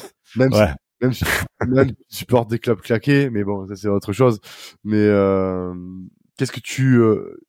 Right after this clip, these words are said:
Speaker 1: tu souhaiterais quoi,
Speaker 2: La Coupe
Speaker 1: là ?
Speaker 2: de Fran-, la Coupe de France. C'est-à-dire que là, la Coupe
Speaker 1: Oh,
Speaker 2: de
Speaker 1: ça,
Speaker 2: France
Speaker 1: ça, ça, c'est à long terme.
Speaker 2: N-, ouais, mais c'est à long terme, mais c'est la Coupe de, la Coupe de France, tu te dois d'y aller parce que, parce que c'était, c'est, c'est, je, je, je sais même pas comment,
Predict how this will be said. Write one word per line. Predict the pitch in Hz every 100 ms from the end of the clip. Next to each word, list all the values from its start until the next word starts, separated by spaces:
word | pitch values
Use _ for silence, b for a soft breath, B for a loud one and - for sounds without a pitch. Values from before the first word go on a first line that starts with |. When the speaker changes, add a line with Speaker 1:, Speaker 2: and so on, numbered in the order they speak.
| _ _ _ _ _ _
Speaker 1:
tu | -
souhaiterais | - 113 - 107
quoi, | - - 107
Speaker 2:
La |
Coupe | 98 87
Speaker 1:
là ? |
Speaker 2:
de | 110
Fran-, | - 95 - _ _ -
la | 101
Coupe | - 101
de | 95
France. | - 82 82 - _ _ _ _ B B B B B B _
C'est-à-dire | - 101 107 -
que |
là, | 107 113
la | 117
Coupe | 107 127
Speaker 1:
Oh, |
Speaker 2:
de | 117
Speaker 1:
ça, | -
Speaker 2:
France | 127
Speaker 1:
ça, | 110 95 104
ça, | 120
c'est | 117
à | 95
long | 95
terme. | 104 92 80 - _ _ _ _ _ _ _ 147
Speaker 2:
N-, | 165
ouais, | 143 180 185
mais | 170
c'est | -
à | 147
long | 147
terme, | - 165 160
mais | 135
c'est | -
la | 127
Coupe | - 127
de, | 120
la | 127
Coupe | - 127
de | 127
France, | - 143
tu | - -
te | 113
dois | 120 127
d'y | 113
aller | 123 143
parce | 120 -
que, | 110 107 101 101 101 98 95
parce | - 87 -
que | 98
c'était, | 90 - 92 - 101 95 B B B
c'est, | -
c'est, | 143 143
je, | - 98
je, | 80 107 104
je | 95 -
sais | - 113
même | 113 120
pas | 139 127 -
comment, | - 120 127 127 127